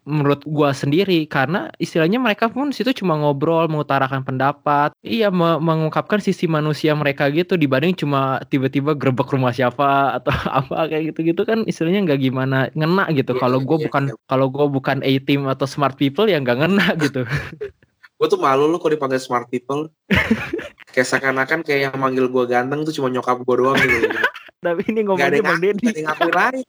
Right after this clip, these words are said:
Speaker 2: Sisanya bilangnya jelek.
Speaker 1: Ya itulah, sama cerminannya jadinya YouTuber, kualitasnya sama kayak capres. <laughs>
Speaker 2: Iya, bener.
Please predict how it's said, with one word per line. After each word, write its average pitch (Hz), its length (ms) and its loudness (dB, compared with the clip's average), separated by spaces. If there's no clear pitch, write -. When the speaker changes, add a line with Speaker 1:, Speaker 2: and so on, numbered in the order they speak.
Speaker 2:
Sisanya 214 400 -6
bilangnya 247 320 2
jelek. 233 300 0
Speaker 1:
Ya 143 180 -2
itulah, 165 420 -2
sama 147 360 0
cerminannya 147 680 -2
jadinya 139 340 2
YouTuber, 143 640 0
kualitasnya 135 560 2
sama 143 280 0
kayak 139 260 -4
capres. 156 440 0
<laughs> - 360 -6
Speaker 2:
Iya, 302 160 -2
bener. 135 240 0